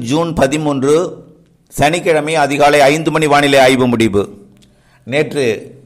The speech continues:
ஆந்திர பிரதேச கரையோரம் நிலை கொண்டு தரை ஏறிய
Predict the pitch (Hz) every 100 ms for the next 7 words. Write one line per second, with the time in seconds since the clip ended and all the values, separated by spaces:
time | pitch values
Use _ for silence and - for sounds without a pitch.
0 | _ _ _ _ _ _ _ _ _ _
1 | 117 156 175 170 156 160 160 139 147 151
2 | 151 151 135 - - - _ _ _ _
3 | _ _ _ 117 143 156 151 151 151 139
4 | 143 147 147 143 123